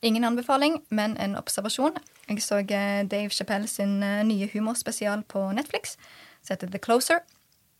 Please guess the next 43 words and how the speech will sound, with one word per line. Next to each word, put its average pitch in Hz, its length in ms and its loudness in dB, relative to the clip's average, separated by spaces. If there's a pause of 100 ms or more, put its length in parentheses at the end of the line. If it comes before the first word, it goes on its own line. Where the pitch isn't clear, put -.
(500)
Og 220 100 2
den 240 160 6
føler 214 380 2
jeg, 214 60 -4
eh, 214 520 2
skildrer 214 380 0
et 240 100 -4
fenomen 233 340 2
som 240 140 -4
jeg 220 60 -8
ser 208 400 0
veldig 196 240 0
ofte 202 240 -6
hvis 220 160 -4
jeg 220 80 -8
går 220 100 -4
og 240 60 -2
ser 226 180 -2
en 208 140 2
sånn 202 160 2
svær, 196 720 0 (720)
globalt 214 880 2
kjent - 460 2
komiker, 294 420 4 (180)
eh, 214 220 4
som 220 160 0
har 196 80 -2
blitt - 160 -10
veldig 214 180 6
berømt 247 340 4
og 202 60 -6
blitt 202 220 -6
veldig 226 240 6
rik, 302 300 2 (440)
er 220 220 6
at, - 220 -4
eh, 214 540 4 (200)
all 294 240 6
materialet 269 500 6
handler 214 260 2
om 233 100 6
at, 240 200 -2
eh, 220 520 4